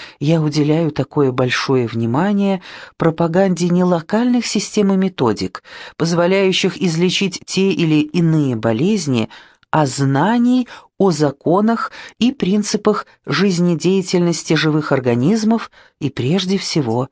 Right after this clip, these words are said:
человека. Только такие знания, ставшие внутренним убеждением, способны укрепить вашу решимость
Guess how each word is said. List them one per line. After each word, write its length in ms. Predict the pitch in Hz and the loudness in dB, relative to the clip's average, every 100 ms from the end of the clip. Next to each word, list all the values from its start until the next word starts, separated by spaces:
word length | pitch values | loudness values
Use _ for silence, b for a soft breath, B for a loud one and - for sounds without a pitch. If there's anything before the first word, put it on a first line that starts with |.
| _ _ | _ _
человека. 720 | - - 139 120 107 - 113 - - _ _ _ _ _ _ _ _ b b b - | -8 -2 -2 -2 -6 -10 -16 -18 -20 _ _ _ _ _ _ _ _ b b b -2
Только 440 | 220 220 220 208 - | -2 0 -2 -2 -2
такие 460 | 175 165 190 190 | -2 0 0 0
знания, 760 | 180 160 147 120 107 92 90 - B B B - | 0 0 0 0 -4 -6 -10 -16 B B B -10
ставшие 520 | - 175 175 185 180 | -2 0 0 0 0
внутренним 640 | 151 151 214 196 170 151 151 | 2 2 2 0 0 2 0
убеждением, 960 | 165 156 135 123 180 220 160 110 101 B B B | 0 0 -2 -2 0 0 0 -2 -4 B B B
способны 600 | - - 165 - 220 185 196 | -10 -2 -2 0 0 0 0
укрепить 560 | 180 165 175 214 208 | -2 0 0 -2 -2
вашу 360 | 156 185 - 170 | 0 0 0 0
решимость 840 | - 165 - 202 202 190 - - | 0 -2 0 0 0 0 -4 -10